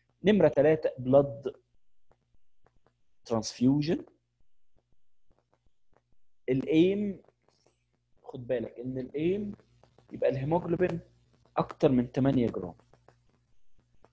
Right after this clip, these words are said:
تمام؟ لا، في ناس بتقول لك up to عشرة جرام. يبقى انا ادخل العيان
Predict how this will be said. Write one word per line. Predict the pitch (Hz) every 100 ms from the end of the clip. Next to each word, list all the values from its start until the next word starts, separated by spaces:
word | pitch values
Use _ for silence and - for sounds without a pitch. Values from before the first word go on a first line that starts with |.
| - - - _ _ _ _ _ _ _ _ _ - - - _ _ _ - - _ _ _ _ _
تمام؟ | 123 117 202 247 _ _ _ - -
لا، | 123 - - - - - _ _ _ _ -
في | -
ناس | 135 135
بتقول | 131 - 156
لك | 170 - - _ - _ -
up | 147 - -
to | 156 - _ _ _ _ _ - -
عشرة | 139 147 127 107
جرام. | 101 90 - _ _ _ _ _ _ _ _ _ - _ _ - _ _ _ _ _ - - - _ _ _ _ - - _ _ _ - 50 _ _ _ _ - - _ _ _ -
يبقى | 117 113
انا | 117
ادخل | 127 165 180
العيان | 151 123 123 123 104